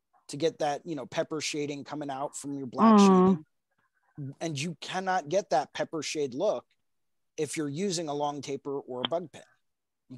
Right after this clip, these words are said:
Speaker 1: unless
Speaker 2: No.
Speaker 1: you use a liner, but, um, you know, typically speaking, that's not gonna give you that kind of super even pepper shade. So I always try to tell people, like, "Listen,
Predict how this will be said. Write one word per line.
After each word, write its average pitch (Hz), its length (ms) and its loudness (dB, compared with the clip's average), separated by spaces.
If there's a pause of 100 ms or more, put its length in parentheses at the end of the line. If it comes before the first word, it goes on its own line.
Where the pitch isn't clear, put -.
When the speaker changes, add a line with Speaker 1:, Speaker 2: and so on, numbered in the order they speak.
(180)
Speaker 1:
unless 165 340 2
Speaker 2:
No. 143 340 10
Speaker 1:
you - 140 -18
use 135 120 -20
a 127 40 -12
liner, 123 480 -8
but, 98 240 -16 (1000)
um, 113 600 -14 (760)
you 151 140 -10
know, 123 140 -10
typically 156 500 -6
speaking, 131 680 -8 (560)
that's 147 340 -2
not 156 220 -4
gonna 147 160 -6
give 147 180 -4
you 147 120 -4
that 143 180 -2
kind 143 180 -8
of 120 100 -10
super 143 440 -6
even 135 320 -12
pepper 139 320 -10
shade. - 300 -18 (1300)
So 127 420 -12
I 160 180 0
always 165 220 0
try 165 160 -2
to 151 120 -4
tell 165 180 -6
people, 143 300 -8
like, 123 180 -10
"Listen, 123 420 -8